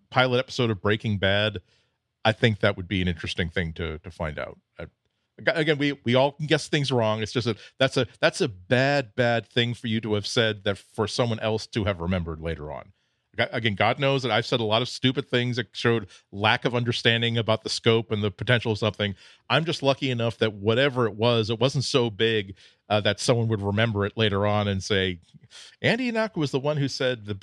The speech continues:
don't sign the Beatles because groups with guitars are on their way out." I've said simple things like, "I didn't really like that first Avengers movie." See, that's fine. I'm,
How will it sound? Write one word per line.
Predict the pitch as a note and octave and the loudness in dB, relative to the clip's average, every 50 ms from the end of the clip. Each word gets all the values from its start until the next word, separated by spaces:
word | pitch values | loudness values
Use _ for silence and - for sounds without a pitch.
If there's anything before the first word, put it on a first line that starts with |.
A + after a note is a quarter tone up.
| - - _ | -12 -8 _
don't | - C#3+ G#3 G3 | 2 2 2 2
sign | - - - F3+ F3 F3+ | -2 -2 0 0 2 2
the | D3+ C#3 | 0 0
Beatles | G#2 - F3 E3+ C3 A2+ G#2+ - | 0 0 0 0 0 0 0 -2
because | - A2 - A#2 G#2 | 0 0 2 0 2
groups | - - B2 - - - | 2 0 0 0 -2 -6
with | D3 - - | -12 -10 -10
guitars | - - - C#3 D3+ C#3+ A#2 - | -4 -2 0 0 0 0 -2 0
are | G#2 G#2+ | 0 -2
on | A2+ A#2+ A2+ | 0 -2 -2
their | A2+ A2 | -4 -4
way | G#2 G#2+ G#2 G2+ | -4 -4 -4 -4
out." | A2+ A2+ F#2+ F2 - _ _ _ _ _ _ _ - | -4 -4 -6 -6 -8 _ _ _ _ _ _ _ -6
I've | - C4 C4 | -6 -4 -4
said | - G#3 F3+ A#2 | -4 -6 -6 -4
simple | - - - - - - A#3 E3+ - A#2 G2 | -6 -8 -8 0 2 4 4 4 2 -2 -2
things | - - - E2+ E2+ F2 E2 - - | 0 0 -2 -2 -2 -4 -8 -4 -2
like, | G2 G2 G2 F#2+ _ _ _ _ _ | -2 -2 -2 -4 _ _ _ _ _
"I | C3 F3 A3 | 0 2 2
didn't | F#3+ D3+ B2 | 0 0 0
really | B2 B2+ A2+ G#2 | -2 0 0 2
like | F#2+ G#2 A#2+ - | 2 2 2 2
that | - G#2+ G2 - | 2 0 0 0
first | - G#2+ G#2 F#2+ - | 2 0 0 0 0
Avengers | G#2 E2 G2+ G#2 G2 F2+ F#2 E2+ - | -2 0 0 0 2 0 -2 -2 -2
movie." | F#2 F#2 F2 D#2 D#2 C#2 - | -2 -2 -2 -4 -6 -10 -12
See, | - - G3+ G3 | -12 -10 -10 -4
that's | - E3+ - - - | -2 -2 -2 -2 -2
fine. | - - D#3 G#2 D#2 C#2+ - - | 0 0 0 0 0 -4 -4 -2
I'm, | - G#2 G#2+ G#2+ G2+ | 0 0 0 0 -4